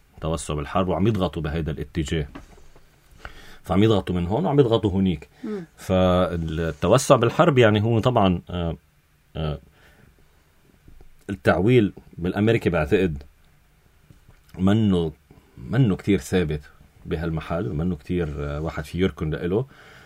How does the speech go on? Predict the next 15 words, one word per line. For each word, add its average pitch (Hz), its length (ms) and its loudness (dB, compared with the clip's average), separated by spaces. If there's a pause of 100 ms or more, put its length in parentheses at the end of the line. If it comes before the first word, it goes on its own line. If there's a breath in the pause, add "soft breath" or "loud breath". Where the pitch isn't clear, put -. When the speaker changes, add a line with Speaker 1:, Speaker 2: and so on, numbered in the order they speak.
(160 loud breath)
Speaker 1:
ولكن 101 400 0
كمان 117 340 2
Speaker 2:
خاصة 240 460 -4
على 226 200 -6
عتبة 214 520 -6
انتخابات 196 840 -6
وهلأ، 165 100 -8
Speaker 1:
بالضبط. 104 520 2
Speaker 2:
آه، 160 520 -12 (520 soft breath)
Speaker 1:
بالضبط. 104 460 2
Speaker 2:
مم. 214 200 -8
Speaker 1:
آه، 90 300 0
ومن 90 540 -2
جهة 120 260 4
تانية 113 640 2